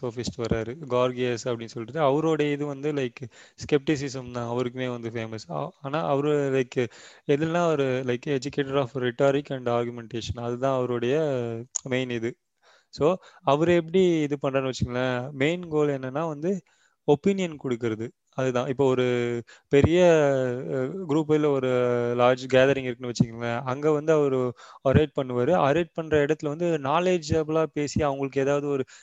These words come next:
ஃபேக்ட் சொல்லி இல்ல ஒரு எக்ஸ்பீரியன்ஸ் கொடுத்தோ அவங்களுடைய இதை வந்து சேஞ்ச் பண்ண மாட்டாரு. அதுக்கு பதிலா வந்து இவருடைய ஒப்பீனியன்ஸை கொடுத்து அதை வச்சு சேஞ்ச் பண்ண சொல்லுவாரு. அதுக்கு ஒரு எக்ஸாம்பிள் கூட சொல்லுவாங்க. என்னன்னா லைக் ஒரு,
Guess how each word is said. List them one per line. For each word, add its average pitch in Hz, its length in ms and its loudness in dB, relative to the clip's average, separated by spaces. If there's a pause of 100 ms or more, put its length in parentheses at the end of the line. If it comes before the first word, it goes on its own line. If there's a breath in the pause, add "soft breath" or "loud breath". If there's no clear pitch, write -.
(180)
ஃபேக்ட் 143 320 0
சொல்லி 143 340 -4
இல்ல 135 200 -2
ஒரு 127 200 -2
எக்ஸ்பீரியன்ஸ் 147 600 -6
கொடுத்தோ 135 380 -6
அவங்களுடைய 127 520 -2
இதை 127 140 -2
வந்து 131 140 -6 (100)
சேஞ்ச் 131 200 -2
பண்ண 127 160 -8
மாட்டாரு. 117 440 -12 (260 loud breath)
அதுக்கு 139 380 -4
பதிலா 156 340 4
வந்து 151 380 -2
இவருடைய 147 340 0
ஒப்பீனியன்ஸை 165 680 -4
கொடுத்து 143 460 -4 (400 soft breath)
அதை 143 180 4
வச்சு 160 280 2 (500)
சேஞ்ச் 127 280 0
பண்ண 123 100 -14
சொல்லுவாரு. 120 340 -6
அதுக்கு 123 220 -4
ஒரு 127 80 2
எக்ஸாம்பிள் 160 400 -2
கூட 151 240 -4
சொல்லுவாங்க. 123 360 -8
என்னன்னா 135 300 -8
லைக் 131 380 -2 (380 loud breath)
ஒரு, 131 260 2